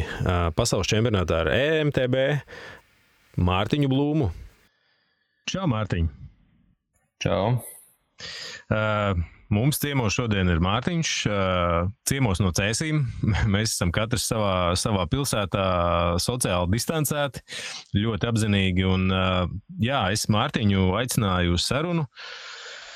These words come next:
Speaker 1: tāpēc, ka pa Mārtiņu mēs, ā, redzam vai dzirdam, ā, re-, redzam no viņa Instagram profila vai no, vai no Facebook un dažādām sporta ziņām, bet, ā, šodien es gribu ar Mārtiņu parunāt vairāk par tādām, ā,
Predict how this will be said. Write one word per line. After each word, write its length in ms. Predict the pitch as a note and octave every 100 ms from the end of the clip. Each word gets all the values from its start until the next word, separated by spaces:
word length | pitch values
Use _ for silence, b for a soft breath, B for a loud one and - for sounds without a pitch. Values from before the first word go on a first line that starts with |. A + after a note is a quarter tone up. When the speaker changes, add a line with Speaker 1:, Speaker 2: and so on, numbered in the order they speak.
| B B -
Speaker 1:
tāpēc, 300 | B2+ C3+ A2
ka 80 | G#2+
pa 80 | G#2
Mārtiņu 440 | A2 C#3 D#3 A2 G2
mēs, 180 | F#2 -
ā, 60 | G#2+ G2+ A2
redzam 280 | B2+ A2+ G2
vai 60 | F#2+
dzirdam, 400 | B2 A2 G#2 F#2+
ā, 120 | F#2+ F#2 F#2 E2 B
re-, 220 | G2 G#2+ A2+
redzam 240 | B2+ A#2+ G#2
no 80 | G#2
viņa 220 | A2 A2 C3
Instagram 420 | - A2+ A2+ G#2
profila 460 | A2 C3+ C3+ G2+
vai 160 | G2 G2
no, 140 | F#2+ F#2 F2+ F2+
vai 140 | F#2+ F#2
no 80 | F#2+
Facebook 480 | B2 B2 G#2 F2
un 80 | F#2+
dažādām 380 | G2+ G2 F2+ F2
sporta 340 | - F3 -
ziņām, 400 | D3+ D3 B2+ A2+
bet, 160 | A2 - A#2
ā, 220 | G#2 G2+ F2+ _ _ _ _ _ _ - - -
šodien 400 | C#3 C3 A2 G2
es 80 |
gribu 180 | A2+ G#2+
ar 80 | G2
Mārtiņu 320 | G#2+ B2 G2+
parunāt 400 | B2 A#2 G2+ F2
vairāk 320 | G2 A2 F#2+
par 140 | F#2 D#2
tādām, 420 | F#2+ F#2 F#2
ā, 80 | F2+